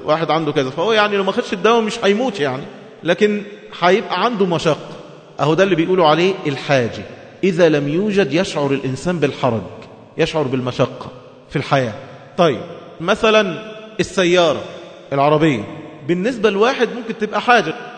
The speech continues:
أنا متواجد في مكان، المكان ده لو ما فيهوش سيارة هيبقى صعب عليا جدًا التحرك. بالنسبة لآخر في مكان فيه مثلًا بعض المواصلات و، و،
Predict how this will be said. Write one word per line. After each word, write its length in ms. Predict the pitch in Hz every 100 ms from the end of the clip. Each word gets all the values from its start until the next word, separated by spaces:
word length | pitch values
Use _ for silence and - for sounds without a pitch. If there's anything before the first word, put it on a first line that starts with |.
| -
أنا 140 | 170
متواجد 460 | 165 151 156 165 175
في 100 | 156
مكان، 400 | 143 160 156 127
المكان 460 | 123 131 135 180
ده 80 | 170
لو 80 | 151
ما 120 | 139
فيهوش 180 | 131 180
سيارة 540 | - 156 165 175 165 - -
هيبقى 180 | 139 147
صعب 240 | 180 180
عليا 260 | 160 170 190
جدًا 340 | 160 180 170
التحرك. 420 | 156 160 160 160 - - - - - - - 143
بالنسبة 400 | 160 233 214 214
لآخر 520 | 208 247 - 247 226 - - - -
في 120 | 170
مكان 420 | 170 170 208 202
فيه 380 | - 196 202 180
مثلًا 480 | 175 180 165 147 131 - - - 135
بعض 240 | 180 160 135
المواصلات 840 | 127 127 131 143 139 147 185 190
و، 40 | 175
و، 300 | 190 196